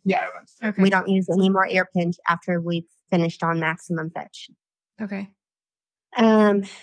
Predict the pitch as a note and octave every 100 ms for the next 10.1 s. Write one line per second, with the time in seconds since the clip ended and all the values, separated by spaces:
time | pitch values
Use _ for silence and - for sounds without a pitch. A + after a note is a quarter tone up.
0 | _ - G#3+ A#3 A3+ A3 G#3+ G#3+ G#3 G#3
1 | G3+ G3 G3+ F#3 F3 F3 F#3+ _ _ -
2 | A3 A3 G#3+ A3+ G#3+ G#3 G3+ - - G3
3 | G#3+ G#3 G3+ G3 G3+ G3+ _ - F#3+ G3
4 | G3+ G#3 G#3+ G3 G3 G#3+ - G3 F#3+ -
5 | - _ - G#3 G3 F#3+ G3 G3 F#3 F#3+
6 | F#3+ F#3 F#3 F#3 E3+ E3+ F3+ F3+ F3 F3+
7 | _ _ _ _ _ _ _ _ _ _
8 | - F#3 F#3+ F3 F3+ F#3+ F3 F3 F3 E3+
9 | E3+ - F3+ E3 D#3+ - - D#3 D#3 D#3+